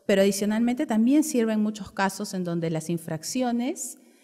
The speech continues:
no son de mala fe, ¿no? Sino muchas veces por desconocimiento de que existe esa marca registrada. Entonces, si tienes un competidor de buena fe,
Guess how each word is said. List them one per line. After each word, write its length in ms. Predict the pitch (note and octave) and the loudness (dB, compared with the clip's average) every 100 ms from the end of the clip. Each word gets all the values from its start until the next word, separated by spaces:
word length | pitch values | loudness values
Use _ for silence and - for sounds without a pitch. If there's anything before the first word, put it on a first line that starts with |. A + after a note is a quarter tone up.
| _ _ _ _ _ _ _ _ _ _ _ | _ _ _ _ _ _ _ _ _ _ _
no 160 | A#3+ A#3+ | 2 4
son 220 | A#3+ B3 | 4 2
de 100 | A#3 | 4
mala 260 | A#3 A3+ A3 | 2 2 0
fe, 600 | - D#3 - - - - | 0 -2 -2 -8 0 2
¿no? 280 | F3 F3 A#2 | 2 0 -2
Sino 480 | - F#3+ G3 G#3 A3 | -2 0 2 2 2
muchas 380 | A3 G#3+ - A#3 | 0 -2 -4 -6
veces 180 | - | 0
por 180 | G#3 G#3+ | 2 2
desconocimiento 880 | G3+ - E3+ F3 - G3+ A3+ G3+ F#3+ | 0 0 -2 -2 0 2 2 2 2
de 120 | E3 | 0
que 80 | D#3+ | 0
existe 400 | D#3 F#3+ F3 F3+ | -4 -6 -2 -2
esa 180 | F3 F3 | 0 0
marca 300 | E3+ D#3+ E3+ | -2 -2 -4
registrada. 760 | E3 D3 - C#3+ C3+ B2+ C3+ - | -4 -8 -8 -4 -4 -4 -12 -4
Entonces, 640 | F3 F3+ F3+ - G3+ G3+ - - - | -4 0 -2 2 0 0 -10 -20 -6
si 160 | - | -4
tienes 380 | G#3+ A#3 A#3+ A#3+ | 0 2 0 2
un 80 | B3 | 2
competidor 720 | A#3+ A#3+ G#3 F3 G3 F3+ - | 4 2 2 2 2 0 -4
de 140 | E3+ D3+ | -4 -2
buena 260 | D#3+ G3 | 0 -2
fe, 720 | G#3 G#3+ A3 - - - _ | -2 -2 -2 -6 -20 -20 _